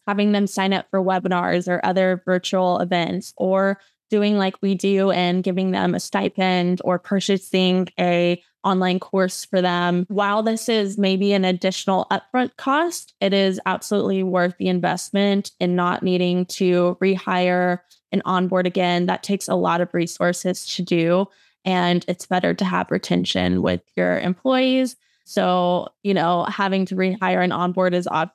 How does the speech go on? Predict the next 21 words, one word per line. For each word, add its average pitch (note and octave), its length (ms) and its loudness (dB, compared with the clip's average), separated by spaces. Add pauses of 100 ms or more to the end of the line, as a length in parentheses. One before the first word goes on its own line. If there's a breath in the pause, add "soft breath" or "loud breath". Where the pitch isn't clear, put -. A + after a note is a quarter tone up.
(180)
obviously F3+ 480 0
losing F3 360 0
a F3 60 0
lot F3 220 0
of F3 80 -2
valuable F3 400 -2
time, F3 600 -2
and F3 540 0
we F3+ 180 0
all E3+ 200 0
know E3 260 0
that F3 400 -4
time D#3+ 460 -2
is F#3+ 240 0
money. G3+ 480 -2 (160)
All G#3+ 160 0
right, C4+ 260 0
y'all, A#3+ 280 0
that A3 200 -2
is B3 260 0
it A3 260 0